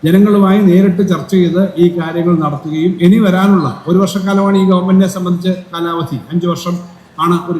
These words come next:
ഗവൺമെന്റിന്റെ കാലാവധി എന്ന് നമുക്കറിയാം. കഴിഞ്ഞ അഞ്ച് വർഷക്കാലത്തിന്റെ തുടർച്ചയായിരുന്നു. ആദ്യമായി കേരളത്തിൽ ഒരു തുടർച്ച കിട്ടിയത്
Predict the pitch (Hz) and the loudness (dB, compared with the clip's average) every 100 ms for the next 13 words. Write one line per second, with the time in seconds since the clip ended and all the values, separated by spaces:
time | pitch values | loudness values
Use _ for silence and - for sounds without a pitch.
0 | 151 156 170 170 170 156 165 170 170 175 | -6 -8 -4 -4 -4 -6 -4 -4 0 0
1 | 175 156 156 - 151 143 131 131 131 - | 0 -4 -6 -10 -6 -6 -4 -2 -4 -6
2 | - _ _ - 156 226 233 233 240 233 | -20 _ _ -2 2 4 4 2 0 -2
3 | 240 233 214 233 214 208 220 240 254 214 | -4 -4 -2 -2 0 0 0 -2 0 2
4 | 185 170 165 190 202 202 190 185 190 185 | 2 0 0 2 4 2 0 0 2 2
5 | 190 175 180 185 202 196 180 180 | 2 2 0 0 0 -2 2 0